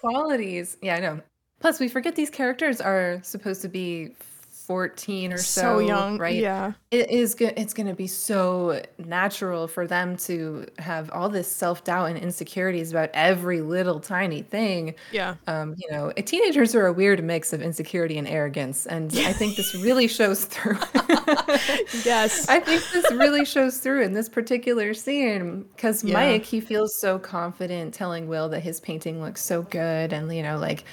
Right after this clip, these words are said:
Speaker 1: um, but he's he's so down on himself in that same scene. I thought it was really interesting to think about where he was coming from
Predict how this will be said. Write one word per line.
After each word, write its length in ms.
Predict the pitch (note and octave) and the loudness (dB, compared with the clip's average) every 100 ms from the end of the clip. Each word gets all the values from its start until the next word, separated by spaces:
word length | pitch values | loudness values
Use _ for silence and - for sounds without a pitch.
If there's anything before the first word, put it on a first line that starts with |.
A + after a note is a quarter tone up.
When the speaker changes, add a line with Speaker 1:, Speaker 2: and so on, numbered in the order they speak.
| - - - - | -18 -20 -20 -2
Speaker 1:
um, 280 | G3+ F#3 F3+ | 0 2 2
but 220 | G#3 G3+ | 4 4
he's 500 | G3+ A#3 G#3+ G#3+ - - - - _ _ _ _ _ _ - | 4 4 4 0 -8 -14 -20 -20 _ _ _ _ _ _ -4
he's 200 | A3+ G#3+ | -4 0
so 300 | B3 A#3 A3 | 2 4 4
down 240 | G#3 G3+ | 4 4
on 120 | F#3 | 2
himself 520 | F3+ E3+ F3 F3 E3+ E3 | -2 -6 -4 -4 -4 -4
in 60 | |
that 160 | D#3 D#3 | -6 -6
same 200 | E3+ D#3+ | -6 -4
scene. 200 | - D#3+ | -4 -4
I 100 | E3 | 0
thought 180 | G#3 F#3+ | 2 2
it 60 | |
was 160 | F3 F3+ | -2 -2
really 180 | F3+ - | -2 -2
interesting 520 | E3+ E3+ E3 E3 E3 | -4 -4 -4 -6 -6
to 340 | - D#3 D#3 - _ _ _ _ | -6 -6 -6 -12 _ _ _ _
think 120 | C#4 C4 | 4 8
about 220 | A3+ G#3 | 8 6
where 100 | G3+ | 4
he 160 | G#3+ | 2
was 160 | G3 F#3 | -2 -2
coming 300 | G#3+ F#3+ F3+ | -2 -2 -2
from 420 | - E3+ D#3+ D#3+ | -4 -4 -4 -6